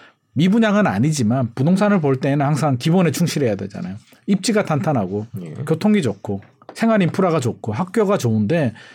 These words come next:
Speaker 1: 이 정도 탄탄한 가격에 고분양가는 아니잖아요. 가격 경쟁력이 조금 낮아졌지만 고분양가도 아니라면 저는 안 할 이유는 없다라고 보여집니다. 그래서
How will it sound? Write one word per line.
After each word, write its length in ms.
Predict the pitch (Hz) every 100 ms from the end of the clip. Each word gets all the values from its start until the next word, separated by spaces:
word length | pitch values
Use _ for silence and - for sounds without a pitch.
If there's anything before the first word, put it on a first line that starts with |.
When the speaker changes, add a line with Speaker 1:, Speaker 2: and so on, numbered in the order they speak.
| -
Speaker 1:
이 80 | 170
정도 200 | 220 240
탄탄한 560 | - 240 202 220 226 220
가격에 420 | 131 139 143 165
고분양가는 600 | 123 190 247 240 233 233
아니잖아요. 600 | 143 107 123 98 101 110 101 - -
가격 280 | - 156 190
경쟁력이 540 | - 139 160 165 147 143
조금 260 | 180 208
낮아졌지만 760 | 143 113 143 120 95 95 120 123 - -
고분양가도 760 | - 156 190 208 202 208 208
아니라면 560 | 160 104 127 139 120 127
저는 180 | 143 135
안 220 | 95 135
할 120 | 170
이유는 220 | 156 156
없다라고 460 | 104 - 156 147 127
보여집니다. 520 | 95 90 - 76 98 123
그래서 240 | 185 185